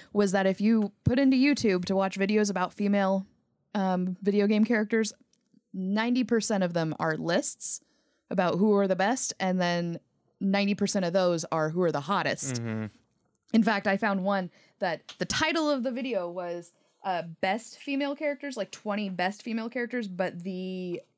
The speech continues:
Speaker 1: uh, thumbnail said twenty hottest, uh, video game characters. So I was
Speaker 2: Sex
Speaker 1: like,
Speaker 2: sells.
Speaker 1: "Cool,
Speaker 2: Yep.
Speaker 1: great." I've literally never seen a list of the hottest male video game characters.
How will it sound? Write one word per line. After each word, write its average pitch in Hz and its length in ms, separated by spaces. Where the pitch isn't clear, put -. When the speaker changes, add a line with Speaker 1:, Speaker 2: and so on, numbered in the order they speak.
Speaker 1:
uh, 165 280
thumbnail 196 460
said 160 440
twenty 180 260
hottest, 151 720
uh, 160 180
video 156 320
game 160 200
characters. - 440
So 180 80
I 165 40
was - 60
Speaker 2:
Sex 165 40
Speaker 1:
like, 156 120
Speaker 2:
sells. 160 480
Speaker 1:
"Cool, 226 1000
Speaker 2:
Yep. - 60
Speaker 1:
great." 254 560
I've 208 240
literally 196 440
never 175 280
seen 170 220
a 156 60
list 156 320
of 156 120
the 151 60
hottest 151 400
male 156 340
video 165 260
game 165 180
characters. - 540